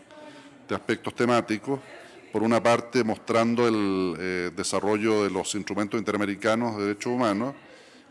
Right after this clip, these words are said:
y por otra parte en lo que se refiere a, eh, aspectos sustantivos en materia de confrontación de violaciones graves, masivas y sistemáticas a los derechos humanos, eh, toda la cuestión, eh, ¿no es cierto?, de las amnistías, especialmente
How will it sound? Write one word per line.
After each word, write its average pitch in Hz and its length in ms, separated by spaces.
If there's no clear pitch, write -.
y 113 360
por 110 200
otra 110 220
parte 113 500
en 107 80
lo 98 80
que 92 80
se 98 100
refiere 104 460
a, 92 480
eh, 87 380
aspectos 95 400
sustantivos 104 500
en 101 60
materia 98 400
de 95 260
confrontación 92 680
de 107 80
violaciones 98 640
graves, 104 300
masivas 104 360
y - 20
sistemáticas 107 600
a 107 40
los 101 100
derechos 101 260
humanos, 107 420
eh, 90 320
toda 95 160
la 90 60
cuestión, 98 720
eh, 87 360
¿no 85 80
es - 80
cierto?, 90 380
de 90 100
las 85 240
amnistías, 104 720
especialmente 95 840